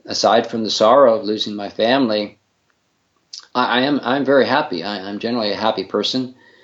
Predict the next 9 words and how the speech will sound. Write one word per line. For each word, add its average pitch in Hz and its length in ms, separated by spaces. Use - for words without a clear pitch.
Uh, 104 560
I 104 220
like 104 300
to 107 160
think 117 260
of 104 140
Monty 110 360
Python's 110 560
song, 110 480